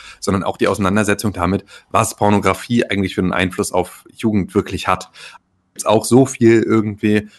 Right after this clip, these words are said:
äh, Leute, die sich da wissenschaftlich mit auseinandersetzen, ähm, äh, das halt,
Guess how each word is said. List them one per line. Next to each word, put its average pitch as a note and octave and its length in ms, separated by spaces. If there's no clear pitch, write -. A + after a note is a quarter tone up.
äh, G#2 300
Leute, G2+ 760
die A2 80
sich G2+ 140
da G2+ 160
wissenschaftlich A#2+ 540
mit A2+ 120
auseinandersetzen, G2 1000
ähm, F#2 420
äh, G#2 340
das G#2+ 360
halt, A2 360